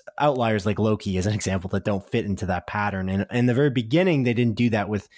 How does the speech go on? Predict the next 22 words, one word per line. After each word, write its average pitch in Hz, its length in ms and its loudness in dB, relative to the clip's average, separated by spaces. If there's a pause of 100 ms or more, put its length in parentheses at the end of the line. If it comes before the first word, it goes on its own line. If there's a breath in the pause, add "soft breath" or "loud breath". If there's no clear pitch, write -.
(180 loud breath)
uh, 110 140 0
First 127 320 -2
Avenger, 107 420 0 (200)
Captain - 200 -4
America 104 280 0
First - 240 -8
Avenger. 202 240 0
But 190 100 0
I 98 60 0
think 147 200 -2
they 123 100 0
wanna 110 200 0
put - 260 -4
things 98 280 -2 (180 loud breath)
into 120 220 0
their 107 100 0
chronological 101 680 -2
order, 95 260 0
if - 100 -10
that 90 140 -2
makes 90 200 -4
sense, - 320 -6